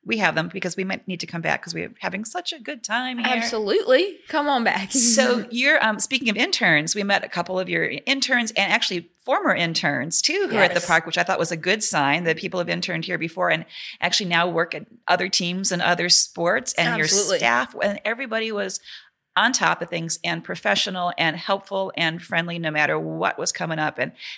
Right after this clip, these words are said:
Speaker 1: that's gotta start at the top. So we're pretty impressed by this.
Speaker 2: <laughs> Well, thank you. It's definitely a team effort to run a ballpark like this. We've got, uh, myself and our assistant general manager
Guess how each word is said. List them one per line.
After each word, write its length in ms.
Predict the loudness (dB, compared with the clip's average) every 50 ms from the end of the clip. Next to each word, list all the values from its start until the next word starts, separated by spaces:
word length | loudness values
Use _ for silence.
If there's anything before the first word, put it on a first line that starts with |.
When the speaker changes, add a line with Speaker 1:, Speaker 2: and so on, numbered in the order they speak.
| -8 -6
Speaker 1:
that's 140 | -4 -2 -2
gotta 200 | 0 0 0 0
start 220 | 0 2 2 0
at 80 | 0 -2
the 60 | -6
top. 280 | -2 0 0 0 0
So 240 | -2 -2 -2 -2 -2 -4
we're 100 | -6 -8
pretty 240 | -10 -12 -12 -10
impressed 420 | -10 -10 -6 -6 -4 -2 -2 -2 -2
by 160 | -2 -4 -4
this. 340 | -2 -4 -4 -2 -2 0 2
Speaker 2:
<laughs> 20 | 2
Well, 320 | 2 4 2 2 2 0
thank 280 | 2 2 2 2 2 0
you. 140 | -2 -2
It's 140 | -2 0 2
definitely 400 | 4 4 4 2 2 2 4 2
a 20 | 2
team 260 | 2 0 0 2 2
effort 400 | 2 2 4 4 4 4 4 2
to 280 | 0 0 0 0 0 2
run 180 | 2 4 4
a 60 | 4 4
ballpark 420 | 4 2 2 2 2 2 2 2
like 240 | 0 -2 -2 -2 -2
this. 280 | 0 0 0 -2 -6 -10 -12 -16 -16 -16 -8 -4
We've 160 | -4 -2 2
got, 280 | 4 4 4 4 2 0
uh, 220 | -2 0 0 0
myself 420 | -2 -2 -4 0 0 2 0 0
and 120 | 2 2 2
our 60 | 2
assistant 400 | 2 2 -2 -2 -2 -2 -2 0
general 200 | 0 0 2 2
manager 640 | 2 2 2 2 2 0 2 2 4 4 4 4 2